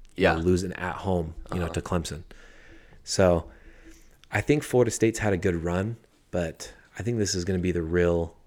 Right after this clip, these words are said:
Speaker 1: real challenge for Florida State to see what kind of football team they are. And I think Sam Hartman's just gonna pick 'em apart this week.
Speaker 2: Yeah.
Speaker 1: So I like Wake Forest in this game.
Speaker 2: I like, I like Wake Forest as well.
Speaker 1: What's that? What's that line? Six and a half?
Speaker 2: Six and a half.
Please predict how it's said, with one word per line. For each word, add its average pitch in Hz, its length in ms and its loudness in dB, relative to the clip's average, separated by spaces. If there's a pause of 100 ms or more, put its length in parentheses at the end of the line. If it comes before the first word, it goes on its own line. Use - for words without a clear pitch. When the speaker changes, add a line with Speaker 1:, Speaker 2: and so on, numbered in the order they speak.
(120)
Speaker 1:
real 92 260 0
challenge 85 440 -4
for 82 100 -12
Florida 80 300 -10
State 80 260 -6
to - 60 -12
see - 180 -6
what 82 140 -8
kind 78 140 -8
of 82 40 -14
football 90 300 -6
team 90 220 -4
they 85 120 0
are. 87 220 -4 (300)
And 87 80 -4
I 87 40 -2
think 104 200 -4
Sam 82 240 -4
Hartman's 73 340 -10
just - 120 -18
gonna - 140 -12
pick - 180 -12
'em 73 60 -14
apart 67 320 -14
this - 160 -16
week. 67 260 -14
Speaker 2:
Yeah. 78 200 -10 (260)
Speaker 1:
So 82 360 -12 (280)
I 92 80 -6
like 104 160 0
Wake 98 160 -2
Forest 95 380 0
in 90 60 -2
this 87 160 -2
game. 90 360 -2 (720)
Speaker 2:
I - 60 -4
like, 98 160 2 (260)
I 87 80 6
like 104 180 4
Wake 90 180 0
Forest 87 280 -2
as 85 80 -6
well. 87 380 -4
Speaker 1:
What's 95 240 -2
that? 92 180 -2
What's 98 140 -6
that 67 140 -6
line? 80 220 -4
Six - 220 -8
and 85 80 -4
a 82 40 -4
half? 90 200 -4
Speaker 2:
Six 98 180 -10
and 90 80 -8
a 87 40 -6
half. 87 200 -6